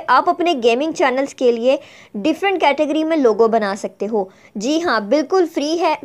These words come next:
किसी किस्म का यहाँ पे वाटरमार्क, लोगो मार्क आपको नहीं आएगा।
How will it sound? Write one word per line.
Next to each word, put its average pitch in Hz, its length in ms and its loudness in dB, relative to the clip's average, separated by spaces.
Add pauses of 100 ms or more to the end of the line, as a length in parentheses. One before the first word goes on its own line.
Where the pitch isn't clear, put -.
(100)
किसी 320 220 2
किस्म 370 280 -2
का 339 120 2
यहाँ 262 260 4
पे 294 100 4
वाटरमार्क, 285 640 2
लोगो 262 300 4
मार्क 285 280 -2
आपको 254 260 0
नहीं 247 400 -2
आएगा। 285 400 0